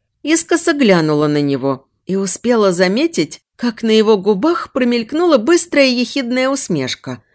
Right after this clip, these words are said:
как будто его что-то позабавило в услышанном. Наверное, надо было спросить, что не так. Но я прекрасно понимала, что он все равно не ответит. Вон,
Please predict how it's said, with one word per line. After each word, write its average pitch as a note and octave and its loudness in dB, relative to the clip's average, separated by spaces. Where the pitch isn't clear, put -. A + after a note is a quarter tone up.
как B3+ -4
будто E4 0
его C4+ 0
что-то C#4 -2
позабавило A3+ 0
в D3 -6
услышанном. B2 -4
Наверное, D4+ 4
надо C4+ 0
было B3 2
спросить, G#3+ -2
что - -2
не A3+ 4
так. - -10
Но A#3+ 0
я B3 2
прекрасно C4+ -2
понимала, F#3 -2
что - -4
он D#4 0
все C4 0
равно G#3+ 0
не C#4 -2
ответит. C#3+ -6
Вон, F#3 0